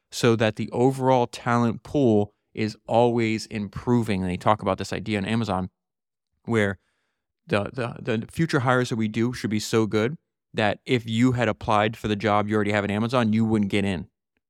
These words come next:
That's a very interesting idea. Take your time with recruiting. Take your time with hiring. There's this great book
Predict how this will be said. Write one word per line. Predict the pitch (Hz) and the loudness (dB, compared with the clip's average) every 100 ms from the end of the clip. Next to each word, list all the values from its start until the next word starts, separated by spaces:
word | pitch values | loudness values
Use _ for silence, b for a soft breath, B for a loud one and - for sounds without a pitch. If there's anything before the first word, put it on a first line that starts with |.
| _ | _
That's | 101 101 | -4 -2
a | |
very | 95 110 104 98 | 0 4 4 2
interesting | 101 107 104 80 | -2 -6 -4 -4
idea. | 69 71 90 - _ _ _ _ | -4 -8 -10 -14 _ _ _ _
Take | - 127 | -2 -2
your | 120 | 2
time | 117 98 | 0 0
with | 92 | -2
recruiting. | 90 95 85 - _ _ _ | -6 -6 -8 -10 _ _ _
Take | - 113 | -4 -4
your | 110 | -2
time | 107 90 | -2 -4
with | - | 0
hiring. | 107 107 101 - _ _ _ _ - | 2 4 2 -4 _ _ _ _ -10
There's | 104 | -8
this | 107 | -8
great | - 110 98 | -4 -2 0
book | 110 107 - | -2 -4 -6